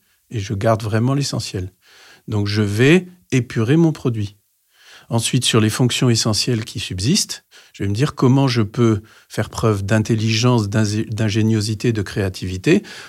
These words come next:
pour fa-, répondre à la demande, aux besoins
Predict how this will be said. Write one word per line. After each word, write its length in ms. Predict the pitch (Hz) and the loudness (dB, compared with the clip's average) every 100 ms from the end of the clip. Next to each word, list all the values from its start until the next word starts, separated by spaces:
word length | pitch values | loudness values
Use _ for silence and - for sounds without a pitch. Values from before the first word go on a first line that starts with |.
| - | -6
pour 180 | 135 120 | -4 -2
fa-, 260 | - 117 113 123 | 0 0 0 -4
répondre 680 | 110 143 143 165 156 120 - | 2 4 4 6 6 4 0
à 80 | 104 | -2
la 120 | 101 | 0
demande, 540 | 95 120 113 120 110 - | -2 0 2 2 2 0
aux 120 | 110 | -2
besoins 540 | 101 104 110 151 220 | 0 -2 2 2 2